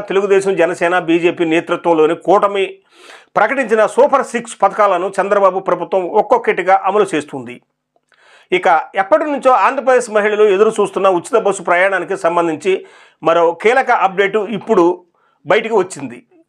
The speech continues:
ఉగాది పండుగను పురస్కరించుకొని అప్పటి నుంచి ఈ పథకానికి శ్రీకారం చుట్టాలని కుటుంబ ప్రభుత్వం కసరత్తు చేస్తుంది. ఆంధ్రప్రదేశ్లో మహిళలకు ఉచిత బస్సు ప్రయాణానికి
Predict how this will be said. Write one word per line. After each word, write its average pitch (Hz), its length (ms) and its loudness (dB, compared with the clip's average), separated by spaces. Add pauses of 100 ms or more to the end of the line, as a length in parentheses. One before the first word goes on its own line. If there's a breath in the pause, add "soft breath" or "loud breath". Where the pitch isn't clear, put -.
(320)
ఉగాది 285 440 2
పండుగను 226 480 0
పురస్కరించుకొని 208 760 0 (600)
అప్పటి 196 300 0
నుంచి 262 240 -6 (200)
ఈ 226 120 0
పథకానికి 233 480 0
శ్రీకారం 226 420 0
చుట్టాలని 202 400 0 (100)
కుటుంబ 220 300 2
ప్రభుత్వం 190 400 -2
కసరత్తు 190 360 -2 (120)
చేస్తుంది. 139 440 -4 (840 soft breath)
ఆంధ్రప్రదేశ్లో 277 560 2 (100)
మహిళలకు 226 380 2 (120)
ఉచిత 196 220 -4 (100)
బస్సు 220 240 2
ప్రయాణానికి 202 520 0